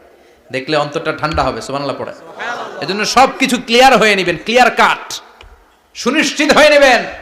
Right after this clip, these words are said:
দেখে নিবেন, বুঝে নিবেন। এরকম অনেক ঘটনা ঘটে। আপনার বন্ধু দশ হাজার টাকা ঋণ নিয়েছে,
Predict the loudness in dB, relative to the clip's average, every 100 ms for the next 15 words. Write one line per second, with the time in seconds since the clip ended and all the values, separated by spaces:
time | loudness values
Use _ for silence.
0 | -20 -6 2 2 4 2 4 4 2 -8
1 | -14 -4 0 4 4 6 4 2 -6 -18
2 | -20 -20 _ _ _ -10 -4 0 0 0
3 | 0 0 -2 -2 -2 -2 -6 -18 -20 _
4 | _ _ _ _ -8 -6 -2 -2 -2 0
5 | 0 0 0 0 -2 -2 -4 -8 -12 -16